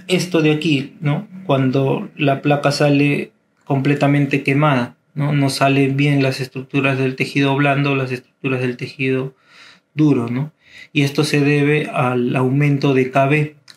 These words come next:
Cuando el K B de la máquina de rayos X está demasiado, nos va a quemar la imagen y nos va a dar una imagen prácticamente quemada. Aquí no notamos casi nada de la nariz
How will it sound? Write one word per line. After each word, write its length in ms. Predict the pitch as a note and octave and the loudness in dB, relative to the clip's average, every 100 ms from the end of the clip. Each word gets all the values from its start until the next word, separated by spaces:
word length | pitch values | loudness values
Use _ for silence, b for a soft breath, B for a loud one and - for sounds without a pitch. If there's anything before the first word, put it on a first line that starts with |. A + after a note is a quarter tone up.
| _ | _
Cuando 480 | C3+ C3 B2+ B2 C3 | 0 0 0 0 0
el 140 | B2 | 0
K 160 | D3 C#3+ | 0 2
B 220 | D3+ D3 | 4 4
de 180 | C3 B2+ | 2 2
la 240 | B2 B2+ | 0 0
máquina 400 | C#3 C3+ C#3+ C#3 | 0 0 0 2
de 80 | C3 | 2
rayos 300 | C#3 C#3 C3+ | 0 0 0
X 280 | D3+ C#3+ B2+ | -2 -2 -4
está 340 | B2 - C#3 | -4 -2 0
demasiado, 920 | C3+ B2+ B2 D3 D3+ C#3+ C#3+ C#3 C#3+ _ _ b b b b b b b b _ _ _ _ _ - - - | 0 0 0 0 0 0 0 -2 -4 _ _ b b b b b b b b _ _ _ _ _ -20 -20 -6
nos 320 | D3 C3+ B2 | 0 0 0
va 80 | C#3 | -2
a 60 | C3+ | 0
quemar 400 | C#3 C3+ C3+ C3 | 0 2 2 2
la 120 | B2+ | 2
imagen 580 | C3+ D#3 D3 - A#2+ B2 _ _ | 2 2 0 -2 -12 -14 _ _
y 120 | E3 | -4
nos 280 | D#3 D#3 C#3+ | -2 0 0
va 80 | C#3+ | 2
a 40 | |
dar 320 | C3+ C#3 C#3+ - | 2 0 0 -6
una 280 | - C#3 C#3 | -2 0 2
imagen 800 | C#3 C#3 C#3+ C#3 - C3+ F#3 G#3+ _ _ _ _ _ | 0 0 0 -2 -4 -4 -4 -10 _ _ _ _ _
prácticamente 680 | - C3 C3 C3+ C3 C3 C3+ | -4 -4 -2 -2 0 0 -2
quemada. 360 | C#3 C#3+ C#3 B2+ | -2 0 2 0
Aquí 200 | B2+ C3+ | 0 -2
no 400 | C3+ C3+ C#3 C#3 | 0 0 2 2
notamos 540 | C#3 C#3 C#3 C3+ C3+ _ _ _ _ _ | 0 0 0 0 -4 _ _ _ _ _
casi 280 | C#3 C#3 C#3 | -2 0 0
nada 280 | D3 D3 C#3+ | 2 2 2
de 120 | D3 | 0
la 120 | D3 | 0
nariz 460 | D3 D3+ E3+ G3 | 0 0 0 -2